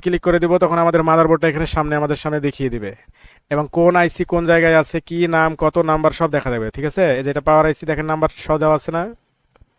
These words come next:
তারপরে এই দিকে দেখি আমাদের যে নেটওয়ার্ক আইসি গুলো সমস্ত নাম্বার সহ দেওয়া আছে না? ওয়াইফাই আইসি, আরএফ আইসি সব নাম্বার সহ দেওয়া আছে। এই যে বাম দিকে দেখি এলসিডি লাইট আইসি নাম্বার সহ, চার্জার আইসি নাম্বার সহ, এলসিডি, হ্যাঁ, সব কিছু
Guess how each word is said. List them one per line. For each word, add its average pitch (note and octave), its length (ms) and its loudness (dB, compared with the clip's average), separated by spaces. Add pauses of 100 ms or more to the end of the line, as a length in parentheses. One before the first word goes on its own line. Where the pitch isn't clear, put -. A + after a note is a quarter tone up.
(1200)
তারপরে D#3 340 4 (100)
এই D#3+ 120 0
দিকে E3 240 -2
দেখি D#3+ 160 -6 (100)
আমাদের D#3 260 0
যে D3+ 120 0
নেটওয়ার্ক D#3 340 0
আইসি D#3 260 -4
গুলো D#3 160 0 (260)
সমস্ত D#3+ 260 -4 (100)
নাম্বার D3+ 280 0
সহ D#3+ 80 -2 (100)
দেওয়া D#3 200 2
আছে D#3+ 220 -6
না? E3 60 0 (100)
ওয়াইফাই D3+ 360 0
আইসি, D3 260 -6
আরএফ D3+ 200 -4
আইসি C#3+ 220 -4
সব D3+ 160 -4
নাম্বার C#3+ 240 -4
সহ C3+ 140 -2
দেওয়া A#2+ 180 -6
আছে। G2+ 160 -18 (840)
এই C#3+ 80 -6
যে D3 120 0
বাম D3 200 2
দিকে D#3 220 0
দেখি D3+ 220 -6
এলসিডি D3+ 360 -6
লাইট D3+ 220 0
আইসি D3+ 160 -6 (120)
নাম্বার D3+ 280 -2
সহ, D3+ 140 0 (360)
চার্জার D3 320 -2
আইসি D3 140 -6 (120)
নাম্বার D3 280 -4
সহ, D3+ 140 -2 (340)
এলসিডি, D3 400 -6 (760)
হ্যাঁ, D#3 140 0 (100)
সব E3+ 120 4 (120)
কিছু E3+ 140 -4